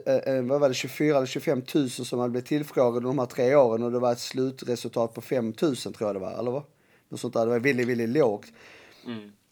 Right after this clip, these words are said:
Speaker 1: Och, och, och man vet ju, eller nu är det inte så att jag drar alla över en kam och att jag vet allt, men jag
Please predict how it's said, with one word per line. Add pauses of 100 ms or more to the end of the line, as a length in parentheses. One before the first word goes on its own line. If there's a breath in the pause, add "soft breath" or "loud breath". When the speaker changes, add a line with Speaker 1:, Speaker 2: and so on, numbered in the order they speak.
(180)
Speaker 1:
Och,
och,
och
man
vet
ju,
eller (380 soft breath)
nu
är
det
inte
så
att
jag
drar
alla
över
en
kam
och
att
jag
vet
allt,
men
jag